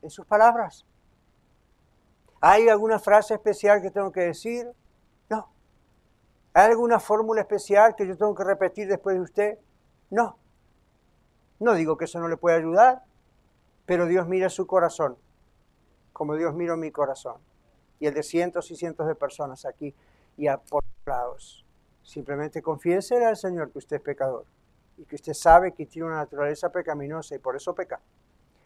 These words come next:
y dígale, "Señor, perdóname. Yo confieso que soy pecador, perdóname,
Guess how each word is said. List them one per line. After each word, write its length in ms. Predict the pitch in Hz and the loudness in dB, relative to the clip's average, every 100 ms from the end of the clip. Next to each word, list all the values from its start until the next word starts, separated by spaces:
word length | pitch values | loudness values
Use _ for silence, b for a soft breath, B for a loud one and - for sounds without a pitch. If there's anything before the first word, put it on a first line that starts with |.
| _ - | _ -8
y 240 | 180 170 | -4 -2
dígale, 340 | 165 156 151 143 | -2 -2 -4 -6
"Señor, 360 | 147 139 139 | -10 -8 -6
perdóname. 680 | - 131 135 131 117 - _ _ _ | -4 -4 -2 -4 -6 -18 _ _ _
Yo 100 | 131 | -14
confieso 560 | 131 123 147 160 180 143 | -14 -12 -8 -8 -8 -12
que 80 | 151 | -10
soy 160 | 165 | -10
pecador, 540 | 147 151 143 147 156 - | -8 -4 -2 -2 -4 -6
perdóname, 720 | 143 131 143 160 165 170 | -8 -6 -6 -6 -6 -10